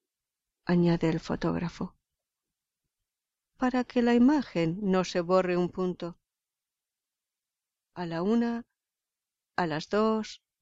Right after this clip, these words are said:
a las tres. Y ya está usted retratado con todo y madre. A los tres o cuatro días va usted por sus retratos.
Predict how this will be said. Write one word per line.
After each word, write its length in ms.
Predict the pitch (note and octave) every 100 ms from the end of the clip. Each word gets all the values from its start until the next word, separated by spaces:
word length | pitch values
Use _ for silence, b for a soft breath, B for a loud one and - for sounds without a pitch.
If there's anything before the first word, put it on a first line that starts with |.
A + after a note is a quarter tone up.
| _ _ _ _ _ _ _ _ _
a 100 | A3+
las 260 | A3 A3 -
tres. 460 | C#4 C#4+ E3+ - - _ _ _ _ _ _ _ _ _ _ _ _ _ _ _ _ _ _ _ _
Y 120 | - -
ya 180 | A#3
está 320 | B3+ - E3 D#3+
usted 320 | - F3 D#3+
retratado 800 | F3 D#3+ D3+ - F3 F3 D#3+ E3 - _
con 260 | - D3 D3+
todo 640 | F#3 F3+ E3 E3 E3 - _ _ -
y 120 | E3
madre. 480 | D#3 D3+ D#3 E3+ - _ _ _ _ _ _ _ _ _ _ _ _ _ _ _ _ _ _ _ _ _ _ _ _ _ _ _ _ _ _ _ _
A 100 | A3
los 220 | A3 A3
tres 280 | - D4 -
o 60 | D3+
cuatro 380 | - D#3 F3+ F3+
días 440 | G#3 D#3+ F3 - _ _ _ _ _ -
va 220 | F#3+ F3+
usted 400 | F3+ - F#3 E3+
por 160 | F3
sus 240 | - F#3 F3
retratos. 720 | F3+ - E3+ - E3+ -